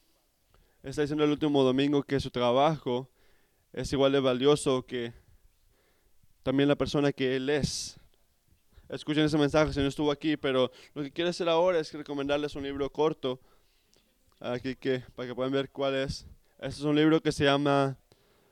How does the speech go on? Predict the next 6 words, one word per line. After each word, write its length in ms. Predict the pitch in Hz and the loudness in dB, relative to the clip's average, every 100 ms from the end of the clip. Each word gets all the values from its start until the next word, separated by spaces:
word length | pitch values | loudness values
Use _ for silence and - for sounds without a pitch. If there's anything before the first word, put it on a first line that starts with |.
| _ _ _ | _ _ _
El, 480 | - 120 120 120 117 - _ - | -4 -2 -2 -2 -6 -10 _ -6
el 420 | 120 131 127 127 | -2 -2 -2 0
libro 460 | 143 151 156 156 - _ _ _ - | 0 2 2 2 0 _ _ _ -14
para 180 | - 135 | -4 0
un 80 | 139 | 0
cristiano, 580 | 143 139 - 135 120 | 0 -2 -2 -4 -6